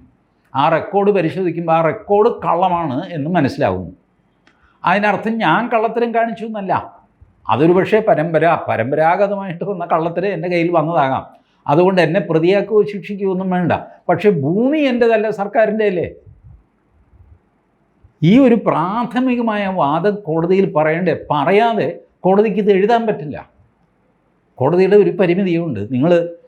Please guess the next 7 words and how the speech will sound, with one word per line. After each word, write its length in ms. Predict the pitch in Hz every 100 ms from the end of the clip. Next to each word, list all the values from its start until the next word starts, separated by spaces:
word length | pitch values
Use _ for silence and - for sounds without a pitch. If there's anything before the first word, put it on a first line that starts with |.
| _
സ്പെസിഫിക് 800 | - - 156 - 226 269 - 220
ആയിട്ടൊരു 400 | 190 185 175 175
ഇഷ്യൂ, 500 | 120 - 180 113 - - 110
അതിന് 220 | 131 135
പ്ലീഡിങ്സ് 720 | 135 156 156 175 175 170 -
എന്ന് 120 | 120
പറയും. 260 | 98 95